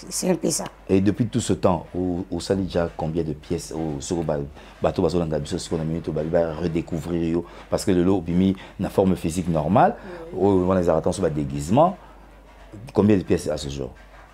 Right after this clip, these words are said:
Speaker 1: Ba pièces, c'est belé. Si on a cité quelques pièces pour bateau, va se rappeler les sous-sous, pièces à liboso, na joie, vous tout,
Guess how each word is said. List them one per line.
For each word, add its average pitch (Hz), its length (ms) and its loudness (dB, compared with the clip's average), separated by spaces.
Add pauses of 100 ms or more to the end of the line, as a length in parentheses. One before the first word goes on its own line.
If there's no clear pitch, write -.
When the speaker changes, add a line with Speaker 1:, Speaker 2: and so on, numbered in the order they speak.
(160)
Speaker 1:
Ba 202 440 2
pièces, 220 240 2
c'est 175 280 4
belé. 160 320 0 (160)
Si - 120 -4
on 220 100 4
a 175 240 4
cité 180 420 0
quelques 160 760 0 (100)
pièces 202 260 2
pour 185 280 2
bateau, 170 320 0
va 180 480 0 (500)
se - 160 -10
rappeler 180 320 2
les 185 120 4
sous-sous, 233 500 2
pièces 233 380 2
à - 20 6
liboso, 175 460 0
na 190 200 2
joie, 185 440 2 (320)
vous 170 240 2
tout, 240 200 2